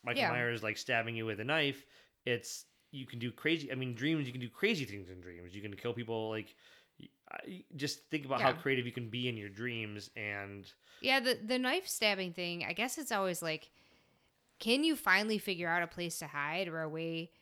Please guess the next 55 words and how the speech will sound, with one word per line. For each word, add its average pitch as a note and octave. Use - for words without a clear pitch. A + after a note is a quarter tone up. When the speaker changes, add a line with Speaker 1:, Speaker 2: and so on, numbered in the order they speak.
Speaker 2:
you -
know, E3+
how C#4+
stupid A3+
can F3+
they D#3
be, C#3
I E3
guess, D3
is, E3+
is -
part E3
of C#3+
it, D3
too, D3+
for -
me. C#3+
Like, D3
they F#3+
always C#4+
Speaker 1:
True. A#3+
Speaker 2:
run B3
upstairs. F3
Nobody A#3
ever A3+
has G#3
a G3
weapon. D3+
Speaker 1:
Although C#3+
I D3+
wanna F#3+
shout D3
out C#3+
the A2+
newest, A#2+
um, G2+
Halloween G#2+
movie G#2+
from G2
Speaker 2:
Oh, G2+
Speaker 1:
twenty G#2+
eighteen. G#2+
Speaker 2:
yeah, D#3
very G3
Speaker 1:
That C#3
Speaker 2:
good. -
Speaker 1:
movie B3+
was C#3+
really C#3
good. B2
It -
Speaker 2:
I D3+
Speaker 1:
was, D3+
Speaker 2:
loved E3
it. D3